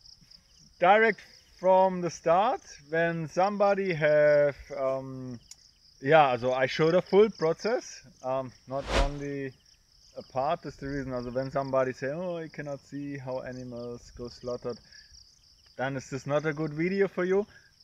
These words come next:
But in Europe, the people make leather from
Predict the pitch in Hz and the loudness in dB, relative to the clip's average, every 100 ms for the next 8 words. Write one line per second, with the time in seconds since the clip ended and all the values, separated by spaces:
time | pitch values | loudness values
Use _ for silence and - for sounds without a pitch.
0 | _ 127 143 156 165 165 170 170 165 - | _ -2 2 4 4 2 2 2 0 -6
1 | _ _ _ _ _ _ _ _ _ - | _ _ _ _ _ _ _ _ _ -8
2 | 165 175 240 233 233 208 180 160 185 175 | -4 0 4 4 4 0 -6 -4 -4 -4
3 | 165 160 143 147 170 247 269 294 - - | -2 -2 -2 -4 -2 4 4 4 -6 -14
4 | - - 175 185 185 185 190 185 185 180 | -16 -6 2 4 4 2 -2 -6 -8 -12